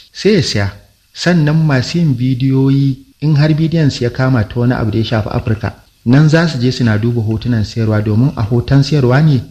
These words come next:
za ka ga ba wai hoto ne wanda kowa zai, zai same shi a random, a ce ya fito a bidiyo na,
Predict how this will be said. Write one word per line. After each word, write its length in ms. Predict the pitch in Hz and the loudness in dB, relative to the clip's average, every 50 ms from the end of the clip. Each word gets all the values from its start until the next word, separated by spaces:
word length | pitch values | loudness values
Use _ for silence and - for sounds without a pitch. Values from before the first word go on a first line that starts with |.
| - - - - - _ - | -16 -20 -20 -20 -20 _ -6
za 140 | 113 120 127 | -2 0 2
ka 100 | 123 123 | 2 2
ga 120 | 113 117 117 | 2 0 0
ba 100 | 110 107 | 0 0
wai 100 | 117 127 | 0 2
hoto 260 | 131 127 120 - 123 | 0 0 0 0 -2
ne 80 | 120 113 | 0 0
wanda 180 | 110 117 113 104 | 0 0 -2 -2
kowa 460 | - - - 117 117 117 117 117 117 | -4 -6 -4 -2 0 2 2 2 2
zai, 360 | 120 127 123 113 104 104 - - - - | 2 2 2 2 0 -2 -4 -10 -16 -14
zai 200 | 120 110 117 117 | -8 -4 -4 -4
same 320 | 113 - 110 104 104 107 107 | -2 -2 -2 -2 0 0 0
shi 60 | 110 107 | 0 0
a 100 | 110 104 - - | -2 -6 -6 -4
random, 280 | 110 110 113 110 107 - | -2 0 0 0 -2 -2
a 60 | 110 - | -6 -6
ce 160 | - - 123 | -2 0 2
ya 140 | 113 113 113 | 2 2 2
fito 180 | - - 127 127 | -2 -2 -4 -4
a 80 | 110 | -2
bidiyo 280 | 104 110 113 123 123 117 | -2 -2 0 0 0 0
na, 80 | 113 | 2